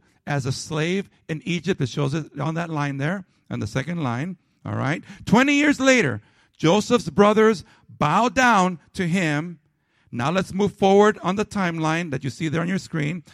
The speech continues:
on the second line. And if we move forward on the timeline, over four hundred years pass,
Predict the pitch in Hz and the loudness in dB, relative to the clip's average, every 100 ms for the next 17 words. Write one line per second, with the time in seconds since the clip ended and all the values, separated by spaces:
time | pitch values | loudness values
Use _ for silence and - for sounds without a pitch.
0 | - 120 117 - 151 185 175 151 151 165 | -12 -6 -6 -2 -4 -2 -2 -2 -2 -4
1 | - - 131 135 127 143 185 185 202 202 | -12 -10 -4 -2 0 0 0 2 2 4
2 | 196 196 - 208 202 175 156 160 - - | 2 -2 -4 -4 -4 -4 -4 -4 -10 -20
3 | _ - 175 185 165 143 - 220 233 254 | _ -4 0 4 4 2 0 4 4 4
4 | 233 240 247 185 220 240 - 180 151 156 | 2 0 -2 -4 -4 -6 -4 -4 -2 -2
5 | 165 - | -6 -10